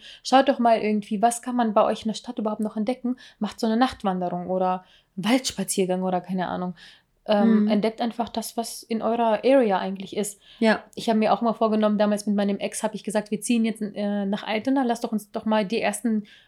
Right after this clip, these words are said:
Speaker 1: Wochen gemeinsam spazieren gehen und einfach entdecken, was in unserer Nachbarschaft ist.
Speaker 2: Ja.
Speaker 1: Meinst du, das tut man?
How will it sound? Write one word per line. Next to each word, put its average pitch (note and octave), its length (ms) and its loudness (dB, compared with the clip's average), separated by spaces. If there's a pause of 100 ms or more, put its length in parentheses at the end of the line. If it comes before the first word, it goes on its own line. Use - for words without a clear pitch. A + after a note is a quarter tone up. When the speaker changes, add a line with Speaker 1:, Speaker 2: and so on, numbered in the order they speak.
Speaker 1:
Wochen A#3+ 400 4 (400)
gemeinsam A3 340 2
spazieren A#3 520 2
gehen A3 160 0
und A3 60 -2
einfach G#3 300 -6
entdecken, A#3 440 0
was A3 160 -2
in A3 80 -4
unserer A3 240 0
Nachbarschaft G#3+ 500 -6
ist. F#3+ 300 -10
Speaker 2:
Ja. G#3+ 240 6 (100)
Speaker 1:
Meinst A3+ 220 0
du, - 20 2
das - 180 -2
tut - 220 -6
man? E4+ 140 0